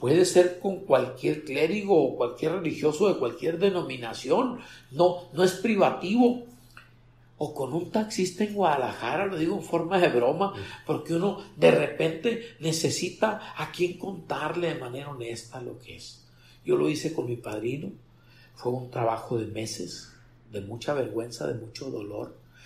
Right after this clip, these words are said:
Speaker 1: de escribir en una libreta y después planteárselo a, a mi padrino. Terminé con mi trabajo, pero, eh, a partir de los años he hecho algunos retiros ocasionales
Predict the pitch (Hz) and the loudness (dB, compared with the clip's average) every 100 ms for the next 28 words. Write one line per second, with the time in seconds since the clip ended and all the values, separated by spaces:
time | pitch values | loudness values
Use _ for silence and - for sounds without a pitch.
0 | - - 131 120 - - 127 110 135 147 | -20 -8 -4 -2 -2 -6 -6 -2 -2 -2
1 | 143 139 139 120 117 - 139 110 - 113 | -4 -6 -4 -2 -2 -4 -8 -8 -10 -16
2 | - 120 107 110 107 - 92 98 98 - | -8 -8 -6 -10 -10 -8 -8 -10 -14 -18
3 | 98 - - _ - 107 104 104 101 113 | -20 -20 -20 _ -18 -16 -10 -10 -8 -10
4 | 135 185 - _ _ _ _ _ _ _ | -12 -14 -20 _ _ _ _ _ _ _
5 | - 143 120 120 127 151 185 160 - 110 | -4 -2 -4 -6 -6 -2 -2 -4 -6 -4
6 | 113 131 - - 190 220 - - - - | -4 -4 -6 0 2 4 2 -2 -14 -20
7 | - - _ _ _ - - - - _ | -20 -20 _ _ _ -20 -20 -20 -20 _
8 | _ _ _ - 120 127 - 131 120 110 | _ _ _ -6 -2 0 -2 -2 -2 -4
9 | 143 151 170 175 127 - 131 156 170 - | -2 0 2 2 0 -2 -4 -4 -8 -12
10 | - - _ _ _ _ - 147 139 139 | -14 -20 _ _ _ _ -4 -2 -2 -2
11 | - 147 123 143 143 131 113 120 131 - | -2 -2 -2 -6 -6 -6 -6 -8 -8 -8
12 | 120 - 101 113 95 104 110 120 117 - | -10 -10 -10 -10 -8 -8 -8 -8 -10 -16